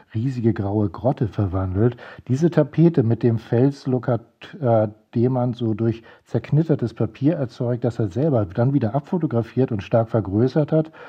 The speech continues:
Und die Deckenlampen geben so die Lichtsituationen ein und diese Archive wieder, die Demann in den Museen vorgefunden hat,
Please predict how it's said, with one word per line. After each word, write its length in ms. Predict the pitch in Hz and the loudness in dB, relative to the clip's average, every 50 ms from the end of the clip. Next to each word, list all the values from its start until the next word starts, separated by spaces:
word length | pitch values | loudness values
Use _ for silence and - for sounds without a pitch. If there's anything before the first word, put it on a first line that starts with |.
| - - - - - | -20 -20 -20 -14 -6
Und 160 | - 120 110 | -4 -2 -2
die 100 | 113 110 | -2 0
Deckenlampen 760 | - 127 139 143 - 151 131 123 131 127 135 143 151 135 117 104 | 0 0 0 2 2 2 2 2 2 0 0 -2 -2 -2 -2 0
geben 420 | 110 117 127 139 131 135 123 120 | 0 2 2 2 2 2 0 0
so 140 | 110 120 117 | 0 0 -2
die 140 | 113 113 104 | -2 -2 -2
Lichtsituationen 1000 | 107 143 156 156 - - 143 135 - 135 127 127 - - 117 120 123 127 120 123 | -2 -2 -2 -4 -6 -6 -6 -2 -2 -2 -2 -2 -2 -4 -2 0 0 0 0 -2
ein 260 | 123 113 117 123 120 | -2 -2 0 0 0
und 100 | 117 117 | 0 0
diese 260 | 107 113 110 123 131 | -2 -2 -4 -4 -4
Archive 540 | 127 120 110 - - 131 139 139 135 127 110 | -2 -4 -4 -4 -2 0 0 2 2 0 0
wieder, 260 | 104 123 123 127 127 | -2 -2 0 0 0
die 140 | 113 117 113 | 0 0 0
Demann 340 | 104 117 120 117 117 117 117 | 0 2 2 2 2 0 -2
in 120 | 120 110 | -2 -2
den 100 | 110 110 | 0 0
Museen 460 | 107 104 101 92 101 110 127 143 147 131 | 2 0 0 0 0 0 0 0 -2 -2
vorgefunden 640 | - - 135 131 127 127 113 - 131 123 135 135 120 | -2 -2 -2 -2 -2 -4 -4 -4 -4 -4 -2 0 2
hat, 200 | 120 120 117 | 2 2 2